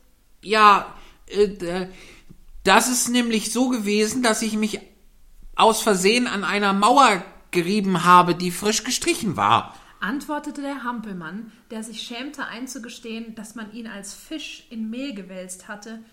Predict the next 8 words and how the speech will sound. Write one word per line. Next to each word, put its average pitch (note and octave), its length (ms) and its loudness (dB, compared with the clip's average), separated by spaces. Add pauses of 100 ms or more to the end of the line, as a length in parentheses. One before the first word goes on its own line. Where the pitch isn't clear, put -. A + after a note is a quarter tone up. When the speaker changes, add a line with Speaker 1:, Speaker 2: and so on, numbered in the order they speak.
(220)
Speaker 2:
um C4+ 200 -10
ihn G3+ 280 -10
dann F#3+ 460 -12
in A3 140 -10
der F#3 120 -12
Pfanne D#3 340 -18
zu G#3 160 -16
braten. F#3+ 480 -12